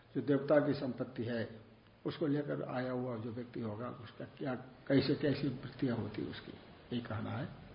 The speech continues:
दैवी आसुरी राक्षसी चैती प्राणिनाम प्रकृतयो नवमे अध्याय सूचिता कहते हैं। प्राणियों की जो प्रवृत्ति, चाहे मनुष्य हो, पशु हो, सब में होते हैं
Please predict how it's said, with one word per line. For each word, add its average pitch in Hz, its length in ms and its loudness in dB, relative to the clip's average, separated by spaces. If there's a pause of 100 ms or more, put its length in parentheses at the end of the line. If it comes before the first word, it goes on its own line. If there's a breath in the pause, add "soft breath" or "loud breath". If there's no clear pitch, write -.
(1300 loud breath)
दैवी 185 360 12
आसुरी 196 480 12
राक्षसी 180 580 12
चैती 175 380 12
प्राणिनाम 156 560 10
प्रकृतयो 147 600 10
नवमे 135 520 10
अध्याय 123 500 6
सूचिता 120 520 0
कहते 107 320 -2
हैं। 104 260 -6 (440 soft breath)
प्राणियों 156 440 12
की 151 80 12
जो 147 140 12
प्रवृत्ति, 147 400 10
चाहे 139 240 12
मनुष्य 143 360 8
हो, 135 260 8
पशु 139 180 6
हो, 131 120 4
सब 196 180 12
में 226 140 12
होते 147 200 12
हैं - 360 4